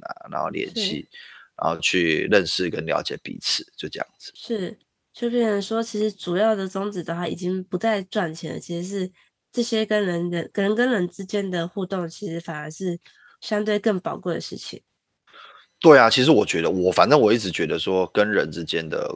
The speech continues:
Speaker 1: 关系吼，相处吼，一直都是，我一直觉得这是一个不断持续的一些，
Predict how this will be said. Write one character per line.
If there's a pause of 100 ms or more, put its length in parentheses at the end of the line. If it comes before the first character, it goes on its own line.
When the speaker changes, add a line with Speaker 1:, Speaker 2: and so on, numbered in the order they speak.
(240)
Speaker 1:
关
系
吼，
相
处
吼，
一
直
都
是，
我
一
直
觉
得
这
是
一
个
不
断
持
续
的
一
些，